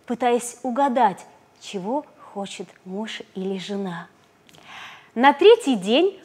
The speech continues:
после полудня Лопи отправился в деревню, где в то утро у одного из хозяев закололи свинью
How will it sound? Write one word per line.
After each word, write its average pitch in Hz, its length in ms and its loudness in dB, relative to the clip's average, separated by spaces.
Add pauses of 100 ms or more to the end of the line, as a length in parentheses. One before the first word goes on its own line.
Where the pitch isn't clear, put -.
(140)
после 320 340 2
полудня 311 600 4 (220)
Лопи 277 320 2
отправился 220 720 0
в 190 80 -4
деревню, 240 480 2 (240)
где 214 280 -2
в 233 100 -10
то 233 460 2
утро 294 540 -2
у 214 100 2
одного 226 400 2
из 208 120 0
хозяев 226 500 2 (180)
закололи 226 580 0
свинью 262 720 0